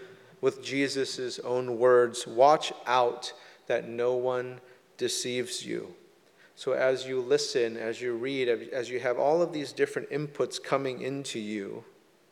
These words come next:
watch out. Watch out. It's really sad to witness those who have been swept away by worldly wisdom. To witness those who haven't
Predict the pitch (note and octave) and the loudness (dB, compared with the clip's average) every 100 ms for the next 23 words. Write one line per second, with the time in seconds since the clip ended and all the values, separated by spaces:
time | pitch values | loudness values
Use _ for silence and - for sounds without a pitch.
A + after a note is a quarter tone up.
0 | _ _ _ _ _ _ _ _ _ _ | _ _ _ _ _ _ _ _ _ _
1 | B2 C#3 - E3 - - - - _ _ | -2 -2 -4 -6 -6 -12 -20 -20 _ _
2 | _ _ _ _ _ _ _ _ _ - | _ _ _ _ _ _ _ _ _ 6
3 | E3 - F#3 D3 - - - - _ _ | 6 6 0 -4 -6 -14 -18 -18 _ _
4 | _ _ _ _ _ _ - - - - | _ _ _ _ _ _ -20 -20 -20 -20
5 | - - - - - - - E3 G3+ - | -20 -20 -20 -20 -12 -8 0 4 4 4
6 | - E3+ F3+ D3+ B2+ - B2 C#3+ - A#2 | 4 4 6 4 0 -2 6 6 6 0
7 | A#2+ - - - - - _ _ _ _ | -2 -4 -6 -8 -14 -20 _ _ _ _
8 | _ _ B2 C3+ C#3 - C#3 A2+ B2+ - | _ _ 4 4 4 4 2 2 -4 -4
9 | - C#3 C#3 C3+ A#2 A#2+ A#2+ A2 A2 G#2+ | 2 2 4 2 4 4 4 2 2 0
10 | G#2 G2 - - _ _ - B2+ B2 B2 | -6 -12 -20 -20 _ _ -2 2 2 2
11 | A#2+ A2+ A#2 A#2 - - A#2+ - _ _ | -4 -2 -2 -2 -4 -10 -12 -20 _ _
12 | _ _ _ _ _ _ _ _ _ _ | _ _ _ _ _ _ _ _ _ _
13 | _ _ _ _ - D#3 C#3+ G3 F#3 F3 | _ _ _ _ 0 4 6 6 6 4
14 | E3 D#3 E3 D#3 D#3 C#3+ D3+ C#3+ C#3 | 8 10 10 6 2 6 6 6 2